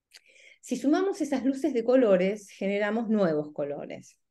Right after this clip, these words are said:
¿Qué hizo? Agarró los bordes opuestos y los unió, armando el famoso círculo cromático. Estos círculos cromáticos,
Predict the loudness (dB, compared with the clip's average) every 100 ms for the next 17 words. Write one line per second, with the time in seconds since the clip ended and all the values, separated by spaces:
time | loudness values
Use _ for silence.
0 | _ _ _ _ _ _ -2 -2 -2 -4
1 | -6 -10 -10 -6 -2 -2 0 -2 -2 -4
2 | -2 -2 -2 -6 -8 -6 -2 -2 -2 -2
3 | -2 -4 -4 -4 -4 -4 -4 -6 -6 -6
4 | -6 -8 -10 -10 _ _ _ -10 -2 -2
5 | -2 -2 0 0 -2 -6 _ -4 -4 -4
6 | -6 -10 -14 -14 -12 -14 -16 _ _ _
7 | _ _ _ _ _ _ _ _ _ _
8 | _ _ _ _ _ _ _ _ _ -4
9 | 0 2 6 6 6 4 2 4 2 0
10 | -2 -4 2 2 2 0 -8 -20